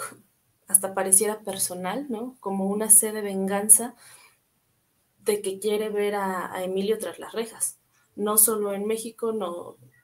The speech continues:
sino también en Chile. Y al parecer están haciendo todo lo posible, todo lo que está en sus manos, para que si no funciona el montaje de hace cinco años, se le pueda crear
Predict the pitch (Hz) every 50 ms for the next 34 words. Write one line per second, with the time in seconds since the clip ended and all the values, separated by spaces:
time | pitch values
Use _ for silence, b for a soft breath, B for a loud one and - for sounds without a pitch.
0 | _ - - - 190 185 180 185 185 180 180 180 180 185 185 185 180 185 - 240
1 | 247 240 208 185 180 180 190 196 196 185 180 185 - - 180 175 180 175 - 202
2 | 196 202 202 - 208 202 208 196 - - 208 208 208 208 208 - - 214 220 226
3 | 226 226 214 214 - - 196 - - 226 240 240 233 - 226 226 220 208 202 -
4 | - - - 208 208 208 220 214 - 214 208 208 208 240 262 - B B B B
5 | B B B B B B _ _ - 214 208 202 202 202 202 202 196 208 196 190
6 | - 208 208 208 220 226 240 226 - 269 262 254 - 269 262 254 247 240 226 208
7 | 196 190 190 196 196 220 220 214 - 233 220 208 202 196 185 185 190 196 214 -
8 | - 240 233 233 233 233 220 214 208 214 220 220 233 285 294 B B B B B
9 | B B B - - - 214 202 202 196 196 202 196 196 208 214 - - 190 190
10 | 190 190 196 202 196 190